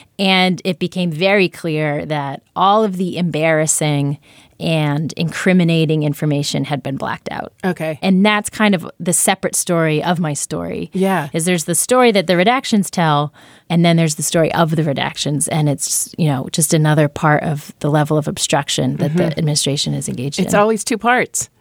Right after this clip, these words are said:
Speaker 2: I mean, <laughs> I mean, I think you and I have said we're volume one people when it comes to the Mueller
Speaker 1: <laughs> Right.
Speaker 2: report. Um,
Speaker 1: Right.
Speaker 2: but there, but
Speaker 1: There's
Speaker 2: vo-
Speaker 1: the crime and the cover-up.
Speaker 2: Yeah.
Speaker 1: Yeah.
Speaker 2: But, but once you see those black lines, you can't, I mean,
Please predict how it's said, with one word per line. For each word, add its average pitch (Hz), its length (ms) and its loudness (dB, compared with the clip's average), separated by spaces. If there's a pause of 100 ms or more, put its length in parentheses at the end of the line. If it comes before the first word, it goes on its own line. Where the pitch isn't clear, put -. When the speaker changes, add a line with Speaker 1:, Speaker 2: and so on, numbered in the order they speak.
Speaker 2:
I 202 40 0
mean, 196 300 2
<laughs> - 40 -16 (680)
I 190 80 2
mean, 208 340 0
I - 80 2
think 220 220 -6
you 214 80 2
and 185 80 4
I 170 60 2
have 170 120 -4
said 170 160 -2
we're 170 80 -2
volume 165 380 0 (120)
one 175 240 0
people 160 520 -2
when 156 100 -2
it - 60 -8
comes 269 200 -4
to - 60 -14
the 170 60 -6
Mueller 170 280 2
Speaker 1:
<laughs> - 20 4
Right. 175 100 -2
Speaker 2:
report. 170 280 0 (480)
Um, 175 240 -2 (120)
Speaker 1:
Right. 226 260 0 (120)
Speaker 2:
but 214 180 2
there, 190 240 0
but - 240 -2
Speaker 1:
There's 220 140 2
Speaker 2:
vo- 175 40 -2
Speaker 1:
the 214 60 2
crime 185 320 0
and 180 80 0
the 175 40 -4
cover-up. 175 320 -2
Speaker 2:
Yeah. 202 260 0 (120)
Speaker 1:
Yeah. 190 120 0
Speaker 2:
But, 226 200 0
but 226 200 2
once 226 280 -4
you 226 80 -4
see 202 220 -4
those 170 200 0
black 175 460 0
lines, 156 720 0 (120)
you 190 160 0
can't, 180 360 0
I - 60 -2
mean, 190 300 2